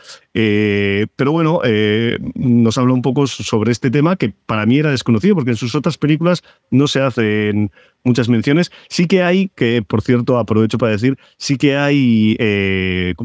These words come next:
homenajes, o sea, eh, en otras películas, bueno, homenajes o, o ideas reutilizadas en otras películas. En Parásitos, por ejemplo, eh, la película ganadora del Oscar a la mejor película en dos mil diecinueve,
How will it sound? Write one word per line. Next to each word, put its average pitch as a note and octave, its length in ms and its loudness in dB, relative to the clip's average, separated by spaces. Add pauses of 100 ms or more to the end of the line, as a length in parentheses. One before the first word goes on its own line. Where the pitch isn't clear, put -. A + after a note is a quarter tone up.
homenajes, D3+ 880 0
o - 80 -8
sea, A#2+ 240 -4 (160)
eh, C#3 240 0
en B2+ 160 2
otras D#3 260 0
películas, D#3+ 540 -2
bueno, A#2+ 240 -2
homenajes A2 420 -2
o, A2+ 420 0
o C3 140 0
ideas C#3+ 300 0
reutilizadas C3 840 0 (300)
en A2+ 140 0
otras A2+ 180 -2
películas. A2 400 0
En G2+ 140 0
Parásitos, A#2 480 -2
por A2+ 140 0
ejemplo, C#3+ 460 0 (380)
eh, F#2+ 580 0
la G2 140 -2
película G2 320 0
ganadora G2 420 0
del F#2+ 280 0 (200)
Oscar G2 220 -2
a F#2+ 60 0
la F#2+ 80 0
mejor F#2+ 200 -4
película G2+ 300 0
en F#2+ 80 0
dos F#2 140 -4
mil G2+ 100 2
diecinueve, A#2 540 0